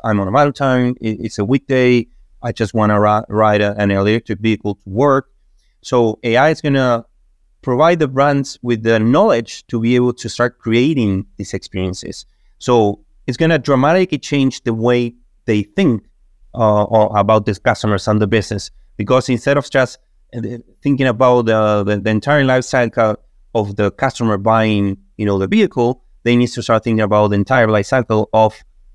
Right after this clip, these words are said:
uh, our mobility needs. And our mobility s-, needs, just as we said, is not just driving one car. It is maybe driving car A, car B tomorrow, car C. We all love our cars here, but, you know, from time to time, I do wanna change it.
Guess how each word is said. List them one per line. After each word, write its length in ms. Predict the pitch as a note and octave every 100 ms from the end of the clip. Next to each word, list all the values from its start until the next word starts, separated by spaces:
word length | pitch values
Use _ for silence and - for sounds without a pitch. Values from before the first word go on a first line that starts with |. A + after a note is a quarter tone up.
| - -
uh, 180 | G2 -
our 340 | A#2 A2 A2 G#2+
mobility 600 | A2 G#2+ C3+ F#3 C#3 A#2
needs. 420 | G2 F2 _ _ -
And 100 | A#2
our 180 | A#2 A#2
mobility 480 | A#2 E3 G3+ - C#3
s-, 180 | - -
needs, 360 | A#2+ B2 B2 -
just 220 | - A2
as 160 | A#2 A2
we 100 | A2
said, 300 | D3 C3 B2+ _ -
is 120 | A2+ B2+
not 180 | D#3+
just 200 | - C#3
driving 360 | - B2+ A#2+ A#2
one 180 | A2 A2
car. 340 | D#3 D3+ - -
It 120 | A2+
is 180 | A2+ -
maybe 300 | A#2+ C#3+ C#3+
driving 520 | B2+ B2 A#2+ A#2 A2+ _ _ _ _ -
car 260 | G#2 G#2+ C3+
A, 400 | D3+ D3+ D#3 D#3 _ _
car 180 | A2 G2+
B 340 | F#2 B2 C3
tomorrow, 460 | A#2 B2+ A#2+ A#2 A2+
car 300 | - F#2 F#2
C. 500 | - - B2+ B2 B2 _ _ _ -
We 180 | A#2+ D3+
all 180 | F#3+
love 240 | D#3+ C3 A#2
our 240 | A2+ A2 G#2+
cars 360 | - B2+ G2+
here, 400 | - G#2 F#2+ F2+ -
but, 280 | B2 - _
you 100 | E3+
know, 180 | E3+ E3
from 240 | - C#3+
time 160 | C#3 F3+
to 80 | D#3
time, 260 | E3 E3+ -
I 80 | C3+
do 140 | F#3+
wanna 240 | F3 A2+
change 400 | - A2 F#2 F2+
it. 80 | -